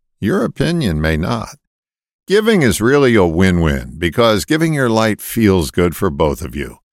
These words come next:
And it's always appropriate because it's a one-size-fits-all gift. If you're searching for the gift that's just right,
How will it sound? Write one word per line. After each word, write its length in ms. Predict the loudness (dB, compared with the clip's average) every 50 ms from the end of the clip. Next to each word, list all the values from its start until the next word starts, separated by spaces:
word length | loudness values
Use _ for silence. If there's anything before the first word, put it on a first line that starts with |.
| _ _ _ _ _ -8
And 120 | -4 -4
it's 140 | -4 -2 0
always 340 | 0 0 2 2 0 -2 -2
appropriate 680 | -4 -6 -4 -2 -2 -2 -2 0 0 2 2 2 0
because 500 | -2 -4 -2 0 0 0 0 0 -2 -2
it's 220 | -6 -6 -4 -2 -2
a 240 | -2 -2 -2 -6 _ _ _
one-size-fits-all 1120 | -2 -2 0 0 -2 -2 -2 -2 -2 -2 -4 -6 -2 -2 -2 -2 0 0 2 2 0 0
gift. 500 | 2 2 0 0 0 -6 -12 -16 -20 _ _ _ _ _ _ _ _ _ _ _ _
If 200 | -4 -4 -4 -2
you're 160 | -4 -4 -4
searching 460 | -4 0 0 0 0 0 -2 -4 -4 0
for 120 | 0 2
the 100 | 2 2
gift 360 | 2 2 0 0 0 -2 -2
that's 400 | 0 0 0 -2 -6 -10 -12 -12 _ _ _ _ _
just 380 | -4 -4 -2 -2 -4 -6 -2
right, 260 | 0 0 0 0 -4